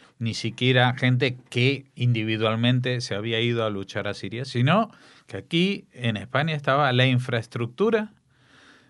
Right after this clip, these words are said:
eh, con la cual se hacían compras de material militar. Es increíble, ¿no? Pero, eh, entre otras cosas, por ejemplo, eh, la,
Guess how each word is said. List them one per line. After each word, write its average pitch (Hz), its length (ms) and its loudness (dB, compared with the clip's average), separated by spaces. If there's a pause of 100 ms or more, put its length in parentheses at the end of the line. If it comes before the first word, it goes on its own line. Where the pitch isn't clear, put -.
eh, 113 680 -4 (140)
con 139 220 0
la 139 100 0
cual 165 320 2
se - 220 -6 (100)
hacían 156 320 -4
compras 143 720 -4
de 98 120 -8
material 120 480 -4
militar. 131 600 -4 (340)
Es 127 180 -4
increíble, 139 560 -2
¿no? 165 220 -6 (360)
Pero, 113 360 2
eh, 113 200 2
entre 110 300 0
otras 160 280 2
cosas, 180 360 2
por 143 180 0
ejemplo, 156 640 2
eh, 104 500 2
la, 101 720 -2